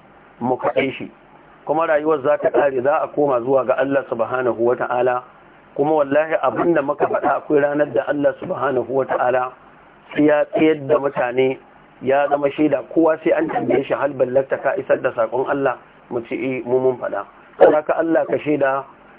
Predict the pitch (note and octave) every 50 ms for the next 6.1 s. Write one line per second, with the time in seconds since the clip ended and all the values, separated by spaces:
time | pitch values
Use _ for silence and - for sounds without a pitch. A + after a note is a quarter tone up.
0 | - - A#2 C3 C#3 D3 D3 D3+ D3 C#3+ - C#3 A#2 A2+ A2 - B2 A#2+ B2+ -
1 | F3 F3 E3+ D#3 D3 D3 - - D3 D3+ D3+ D#3 D#3 - D3 C#3+ D3 C#3 C#3 B2+
2 | A#2 B2+ B2 - C#3 C#3 C#3 - C3 A#2+ A#2 C3+ C3 C3+ A#2 A#2 B2 C3+ C3+ C#3
3 | C#3 C#3 - - - - - - - - - - - - - - - - - D3+
4 | D#3+ E3+ E3+ E3 E3+ D#3+ D#3+ D#3 D3+ - D3 C3 C3 C3+ C3+ C3+ D#3 D#3 D3 B2+
5 | A#2 A#2+ - - - - - C3 B2 A2+ C3 C#3 C#3 B2+ A#2+ A#2+ C3 C3+ C3+ C3
6 | C3+